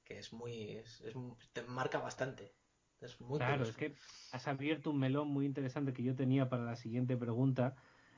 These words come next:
Speaker 2: eh, y que, bueno, ya lo dejo, voy a dejar aquí abierto, eh,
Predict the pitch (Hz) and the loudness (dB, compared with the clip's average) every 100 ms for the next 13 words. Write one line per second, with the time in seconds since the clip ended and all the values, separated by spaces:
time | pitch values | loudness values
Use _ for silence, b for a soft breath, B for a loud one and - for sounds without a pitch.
0 | b 123 123 120 117 - - - - - | b -4 0 0 0 -4 -10 -16 -18 2
1 | 135 139 139 156 139 156 151 139 143 143 | 6 10 10 10 8 8 6 4 4 6
2 | 135 131 - 135 123 123 123 117 127 147 | 6 2 0 2 2 2 0 2 4 4
3 | 139 160 185 b b b _ 135 135 127 | 2 -2 -2 b b b _ -10 -6 -4
4 | 117 117 117 117 117 | -2 -2 0 0 -2